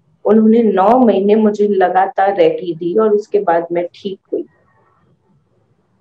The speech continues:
अ, लेकिन, अ, ठीक होने का सफर बहुत, अ, बहुत मुश्किल था।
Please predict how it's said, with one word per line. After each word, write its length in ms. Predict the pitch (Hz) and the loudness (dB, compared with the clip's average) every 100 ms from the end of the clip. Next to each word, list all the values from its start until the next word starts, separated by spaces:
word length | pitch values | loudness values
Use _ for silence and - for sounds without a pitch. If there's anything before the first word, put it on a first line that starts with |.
| _ - | _ 2
अ, 280 | 202 208 | 4 4
लेकिन, 520 | 220 240 247 294 302 294 | 4 2 0 -4 -4 2
अ, 280 | 247 226 | 6 6
ठीक 400 | 220 226 294 294 - | 4 0 -4 -4 -2
होने 220 | 277 294 | 2 4
का 140 | 302 294 | 4 2
सफर 320 | 240 220 254 | 0 0 2
बहुत, 380 | 220 220 254 247 _ - | 4 2 2 -4 _ -4
अ, 500 | 170 180 170 160 156 165 175 | 0 2 2 2 0 -2 -6
बहुत 300 | 208 240 285 247 | -2 0 0 0
मुश्किल 440 | 220 220 - 233 | -2 0 2 2
था। 340 | 233 190 180 | 2 -2 -2